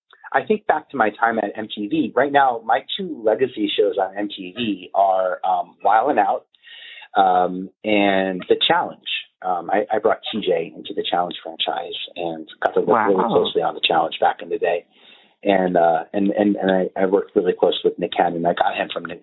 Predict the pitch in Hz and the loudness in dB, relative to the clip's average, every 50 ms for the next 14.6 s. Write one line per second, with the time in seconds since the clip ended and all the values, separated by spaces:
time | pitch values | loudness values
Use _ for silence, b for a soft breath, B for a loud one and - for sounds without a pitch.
0 | - - 101 95 90 87 - - 87 85 87 85 85 85 82 76 - 82 80 82 | -4 -2 0 0 0 0 2 4 4 4 4 2 0 -2 -2 0 0 0 0 -2
1 | 82 - - 85 80 82 87 87 87 85 78 78 78 _ B B B B B B | -4 -2 -2 -2 -2 -4 -6 -6 -4 -4 -6 -8 -12 _ B B B B B B
2 | B B B - - 87 85 78 78 - - - 98 90 - - _ _ _ _ | B B B -8 -4 -2 -2 -2 -2 -2 2 2 2 2 0 -12 _ _ _ _
3 | _ _ - - - - 78 - - - 104 98 - - - 98 - 123 - - | _ _ 0 0 0 0 -2 0 4 4 4 4 2 0 2 2 2 0 0 0
4 | - 123 110 107 101 95 95 - 98 95 - - - 120 101 104 101 98 101 101 | 0 2 2 2 2 2 2 2 0 0 0 2 2 2 4 4 4 4 4 4
5 | 95 92 92 92 95 92 87 85 - 92 90 90 87 85 - - 90 90 80 - | 4 2 2 2 4 4 4 2 2 -2 -2 -2 -4 -8 -8 -6 -6 -6 -6 -6
6 | 90 87 85 82 80 78 71 - - 90 85 82 82 - - - - - 107 101 | -6 -6 -6 -8 -12 -12 -10 -4 0 2 2 2 2 0 0 0 2 4 4 2
7 | 95 92 90 90 82 - 104 101 95 - 92 92 - - 104 101 101 104 101 98 | 2 0 -2 -4 -2 0 2 2 4 2 0 0 2 2 2 4 4 4 4 4
8 | 95 - - - 101 82 80 82 - B B B B B B B 135 127 127 160 | 2 0 0 -4 -4 -4 -6 -12 -20 B B B B B B B 0 2 4 4
9 | 208 220 - - - 165 175 143 - - - - 101 - - - 117 131 147 - | 2 2 2 2 2 4 4 4 2 -2 -6 -6 -6 -6 -4 0 2 4 4 4
10 | 120 123 139 151 151 151 - 113 - - 165 175 165 - - - 151 143 110 90 | 4 4 4 4 2 0 -6 -6 0 0 0 0 0 -4 0 2 2 2 2 0
11 | 82 80 - - - 104 95 95 - - 120 113 104 - - 117 107 98 85 - | -6 -8 -10 -8 -10 -10 -12 -8 -4 -4 -4 -4 -6 -8 -6 -6 -6 -6 -4 -6
12 | - - - - - 85 - - - - 104 95 90 90 92 92 90 87 90 - | -6 -6 -6 -8 -10 -12 -12 -12 -10 -10 -10 -10 -6 -2 -2 -2 -2 -2 -4 -2
13 | 98 95 - - - 87 82 - 87 85 87 - 90 - - _ _ B B B | -2 -2 -4 -6 -12 -20 -16 -14 -12 -12 -12 -12 -14 -16 -20 _ _ B B B
14 | B B B B B - - 85 76 - - | B B B B B 2 4 4 4 2 -2